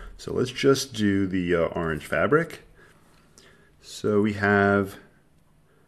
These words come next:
four hundred and seventy-six. These are square inches.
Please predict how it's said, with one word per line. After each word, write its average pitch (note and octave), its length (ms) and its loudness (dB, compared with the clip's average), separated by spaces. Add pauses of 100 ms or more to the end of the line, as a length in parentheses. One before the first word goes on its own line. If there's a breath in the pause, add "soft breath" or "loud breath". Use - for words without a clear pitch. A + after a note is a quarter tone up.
(1200 soft breath)
four B2 220 2
hundred B2+ 240 -2
and F#2+ 120 -4
seventy-six. - 1300 -6 (1400 loud breath)
These G2 220 -4
are F2 120 0
square A#2+ 500 -2
inches. - 760 -6